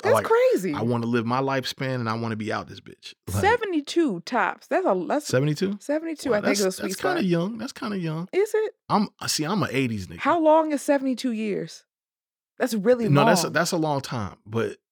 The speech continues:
Speaker 2: I'm tired now. <laughs>
Speaker 1: I feel you on that. I do feel you on that. See, me, I'm more like a, give me, give me to, like, my mid eighties.
Speaker 2: I think people my age have seen, our age.
Speaker 1: Yeah.
Speaker 2: I have seen enough.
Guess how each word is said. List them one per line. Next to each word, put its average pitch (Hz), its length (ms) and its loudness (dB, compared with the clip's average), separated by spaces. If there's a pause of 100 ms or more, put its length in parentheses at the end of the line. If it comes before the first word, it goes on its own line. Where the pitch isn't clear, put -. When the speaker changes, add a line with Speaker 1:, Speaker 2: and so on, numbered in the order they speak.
(100)
Speaker 2:
I'm 202 100 -4
tired 254 480 2
now. 208 520 2
<laughs> - 40 -16
Speaker 1:
I 123 120 2
feel 123 280 2
you 95 160 -4
on 82 120 -18
that. 71 200 -20
I 107 120 -2
do 117 200 0
feel 113 220 -4
you 95 100 -8
on 90 80 -12
that. 92 60 -10
See, 135 160 0
me, 143 300 0
I'm 156 120 2
more 147 220 0
like 110 260 -6
a, 104 40 -8
give 123 180 -4
me, 135 160 -4
give 143 180 -4
me 165 120 -2
to, - 120 -8
like, 101 160 -6
my 98 140 -8
mid 95 320 -10
eighties. 71 320 -18 (340)
Speaker 2:
I 240 100 0
think 262 220 -4
people 247 260 -2
my 196 220 0
age 202 300 -4
have 180 140 -4
seen, 180 520 -8 (100)
our 403 180 0
age. - 360 -8 (160)
Speaker 1:
Yeah. 90 220 -8 (540)
Speaker 2:
I 339 120 -4
have 233 200 0
seen 220 320 -6
enough. 175 680 -2